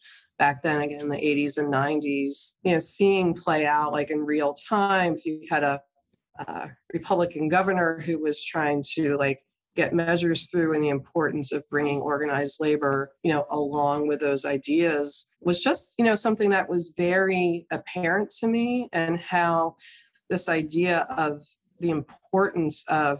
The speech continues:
bringing stakeholders together, of having common goals,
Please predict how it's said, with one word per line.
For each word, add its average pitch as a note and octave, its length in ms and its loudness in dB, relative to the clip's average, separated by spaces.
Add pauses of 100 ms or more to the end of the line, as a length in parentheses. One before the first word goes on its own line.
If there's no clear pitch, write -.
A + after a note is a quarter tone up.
(140)
bringing E3+ 260 2
stakeholders D#3+ 720 -2
together, D3 640 0
of C3+ 140 -4 (220)
having F3 340 2
common D3+ 500 -2
goals, C3 720 -2